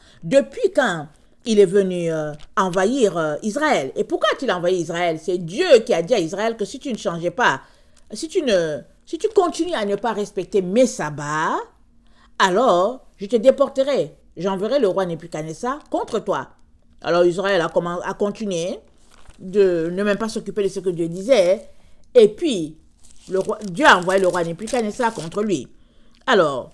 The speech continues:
il a envoyé le roi, le roi les a déportés.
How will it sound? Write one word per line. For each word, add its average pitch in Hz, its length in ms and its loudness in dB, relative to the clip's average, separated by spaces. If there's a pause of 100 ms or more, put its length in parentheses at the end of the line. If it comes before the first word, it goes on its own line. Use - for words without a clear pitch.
(360)
il 240 160 4
a 262 80 2
envoyé 220 180 2
le 190 60 4
roi, 170 360 0 (100)
le 175 100 -2
roi 185 200 2
les 165 200 -2
a 151 80 -8
déportés. 160 640 -6